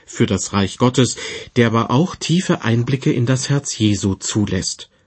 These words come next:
und der Christen darauf vorbereitet, welche Maßstäbe einmal wichtig sein werden.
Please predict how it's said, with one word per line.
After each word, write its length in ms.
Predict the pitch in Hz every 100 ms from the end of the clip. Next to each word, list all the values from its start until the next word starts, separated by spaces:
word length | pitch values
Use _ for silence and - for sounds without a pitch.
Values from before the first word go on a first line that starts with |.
| _ _
und 260 | 123 180 - - -
der 120 | - 101
Christen 520 | - 165 - - 139
darauf 300 | 104 98 -
vorbereitet, 800 | - 139 131 110 110 110 110 - - - -
welche 440 | 120 160 165 147
Maßstäbe 760 | 117 107 110 - 110 104 107
einmal 400 | 110 107 123 123
wichtig 400 | 107 104 - 98
sein 320 | - 95 101 98
werden. 400 | 98 - 85